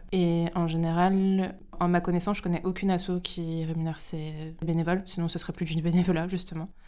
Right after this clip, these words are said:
Donc, euh, ouais, l'engagement associatif, si on n'est pas prêt à donner de son temps, sans rien récupérer en retour, euh, ça vaut pas le coup. <laughs> Enfin, ne vous engagez pas dans une asso si vous n'êtes pas prêt à, à rien récupérer derrière, quoi. La seule chose que vous récupérez, c'est,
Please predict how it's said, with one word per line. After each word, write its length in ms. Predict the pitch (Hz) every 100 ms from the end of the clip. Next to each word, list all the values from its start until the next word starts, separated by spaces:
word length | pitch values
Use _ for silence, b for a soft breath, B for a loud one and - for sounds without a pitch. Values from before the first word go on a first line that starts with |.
| b b 170
Donc, 240 | 170 165
euh, 260 | 165 160 160 160 160 160 165 - -
ouais, 180 | 180 160 -
l'engagement 360 | 202 202 202
associatif, 420 | 208 196 196 240
si 100 | -
on 40 | 196
n'est 100 | 180
pas 140 | 196
prêt 180 | 190 -
à 360 | 208 175 165 170
donner 200 | 180 180
de 60 |
son 180 | - 180
temps, 260 | 190 226 - b b b
sans 300 | - 202 196
rien 180 | 185
récupérer 380 | 202 202 - 190
en 80 | 185
retour, 400 | 170 165 202 185
euh, 120 | 156 160 -
ça 140 | -
vaut 120 | 165
pas 80 | 160
le 60 | 156
coup. 140 | - - -
<laughs> 200 | - -
Enfin, 240 | 214 175 - B B
ne 200 | 196 208
vous 180 | 202 202
engagez 300 | 208 202 190
pas 80 | 214
dans 140 | 202
une 160 | 180 185
asso 280 | 185 196 208
si 140 | 190
vous 60 | 170
n'êtes 100 | 165
pas 140 | 175
prêt 180 | - 185
à, 240 | 175 160 160 b b b
à 80 | 180
rien 160 | 175 190
récupérer 440 | 185 - 175 175
derrière, 360 | 165 165 170 -
quoi. 180 | - - b b -
La 60 |
seule 100 | -
chose 160 | 180 196
que 80 | 190
vous 80 | 170
récupérez, 560 | 170 - 175 165 185
c'est, 280 | 180 160 156